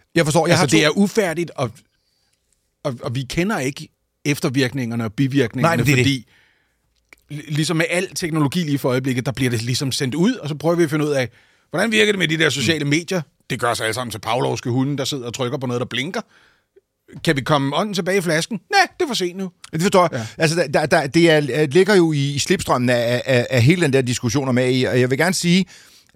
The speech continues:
Speaker 1: at det er godt, at man siger, at hvis det hjælper dig, så er det godt.
Speaker 2: Ja.
Speaker 1: Ikke?
Speaker 2: Ja.
Speaker 1: Men så vil, øh, modtageren, så vil jeg kunne sige, der kan jeg hilse at sige, Lasse Rimmer, at, at, at, at, at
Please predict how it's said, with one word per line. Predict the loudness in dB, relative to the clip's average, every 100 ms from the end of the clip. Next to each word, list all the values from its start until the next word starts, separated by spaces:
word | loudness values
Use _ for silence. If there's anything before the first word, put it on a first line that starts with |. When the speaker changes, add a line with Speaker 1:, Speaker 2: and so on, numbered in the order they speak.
| _
Speaker 1:
at | -2 -2 -8 -14 -20 _ 0
det |
er | 4
godt, | 4 2
at |
man | 0
siger, | 2 2
at |
hvis | 2
det | 0
hjælper | 4 4 2 0
dig, | 0 0 0
så | 0
er |
det | 0 2
godt. | 0 0 -10 _ _
Speaker 2:
Ja. | -4
Speaker 1:
Ikke? | 0 0 -2 _ _ -10
Speaker 2:
Ja. | -2
Speaker 1:
Men | 0 0
så | 0
vil, | -2 -2
øh, | 0
modtageren, | 4 4 4 0 0 0
så | 0
vil | 2
jeg | 2
kunne | 2
sige, | -2 0 0 -2 -16 _ -6
der |
kan | 0
jeg | 0
hilse | 0
at | 0
sige, | 2
Lasse | 2 2 0
Rimmer, | -2 -4
at, | -2 -4 -2
at, | -6 -4
at, | -8 -8
at, | -8 -8 -6
at | -8 -6